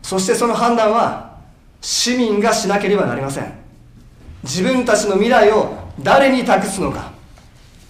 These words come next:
誰に託していいのか、すべては自己責任です。自業自得です。市民が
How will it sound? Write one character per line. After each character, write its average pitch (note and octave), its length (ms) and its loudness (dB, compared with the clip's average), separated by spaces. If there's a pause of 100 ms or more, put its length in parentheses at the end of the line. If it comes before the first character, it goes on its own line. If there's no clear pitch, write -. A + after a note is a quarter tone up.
誰 A#3 240 4
に A3 160 2
託 F#3+ 240 -2
し - 100 -4
て F3+ 80 -2
い B3 180 0
い - 20 4
の E3 100 0
か、 - 140 -10 (1800)
す - 240 -4
べ A3+ 140 2
て G#3 80 4
は - 460 0
自 - 220 -6
己 G#3+ 80 2
責 G#3+ 220 0
任 E3 160 0
で - 60 -8
す。 - 180 -14 (580)
自 D#3 200 -4
業 C4+ 160 6
自 F#3+ 160 2
得 G3+ 180 2
で F#3 80 4
す。 - 240 -4 (540)
市 - 200 -2
民 B3 220 2
が - 560 -2